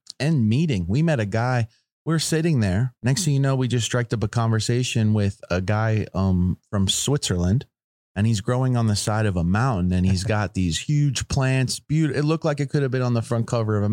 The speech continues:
Speaker 1: magazine, you know? And there, without that, we would have never, we would have bought our weed and ran somewhere and hid and
Speaker 2: Absolutely.
Speaker 1: smoked it.
Speaker 2: Yeah.
Speaker 1: Which is, like, crazy compared to having a great social interaction with somebody I would have never met otherwise,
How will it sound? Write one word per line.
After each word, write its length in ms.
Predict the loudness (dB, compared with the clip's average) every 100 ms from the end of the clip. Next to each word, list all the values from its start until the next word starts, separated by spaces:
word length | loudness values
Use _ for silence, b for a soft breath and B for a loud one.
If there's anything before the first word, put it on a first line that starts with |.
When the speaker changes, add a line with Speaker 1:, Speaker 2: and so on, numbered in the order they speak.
| 2
Speaker 1:
magazine, 460 | 2 2 0 -2 0
you 120 | 2
know? 240 | 2 0 -4 b b _ _ _
And 420 | 0 2 2 0 -4 _ _ -2
there, 240 | 0 -2 -6 -2
without 400 | 0 0 0 0
that, 220 | 0 2
we 100 | 0
would 140 | 0
have 100 | 2
never, 260 | 0 0 0
we 100 | 0
would 80 | 0
have 80 | 0
bought 180 | 0
our 120 | 0 0
weed 200 | 0 2
and 340 | 2 2 2
ran 280 | 0 2 0
somewhere 420 | 0 0 2 2
and 100 | 2
hid 480 | 2 2 2 -2 -6 _
and 80 | -2
Speaker 2:
Absolutely. 200 | 0 0
Speaker 1:
smoked 300 | 2 0 -2
it. 160 | -6 -6 -10 _ -4
Speaker 2:
Yeah. 160 | -4 -6 _ -4
Speaker 1:
Which 220 | -2 0
is, 120 | 0
like, 220 | 0 -2
crazy 540 | 0 0 0 0 -2 -4 -8 _
compared 360 | 0 2 0 0
to 60 |
having 300 | 0 2 0
a 40 | 0
great 320 | 0 -2 0
social 360 | -2 0 0
interaction 500 | 2 2 0 0 0
with 100 | 0
somebody 400 | 0 2 2 2
I 60 | 0
would 160 | 2 0
have 120 | 2
never 360 | 2 2 0
met 220 | 0 0 0
otherwise, 680 | 0 0 0 0 -2 -4